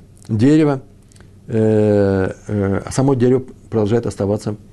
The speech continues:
принадлежащим, э, владельцу, должнику. Но оно может засохнуть.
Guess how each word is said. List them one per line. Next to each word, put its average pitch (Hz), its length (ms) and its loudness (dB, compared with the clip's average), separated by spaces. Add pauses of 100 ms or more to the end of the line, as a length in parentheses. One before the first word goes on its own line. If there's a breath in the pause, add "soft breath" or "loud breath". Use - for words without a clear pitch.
(200)
принадлежащим, 98 580 -2 (580)
э, 92 580 -2
владельцу, 107 520 0
должнику. 95 500 -4 (720 loud breath)
Но 107 100 2
оно 127 140 2
может 127 220 2
засохнуть. 123 540 -2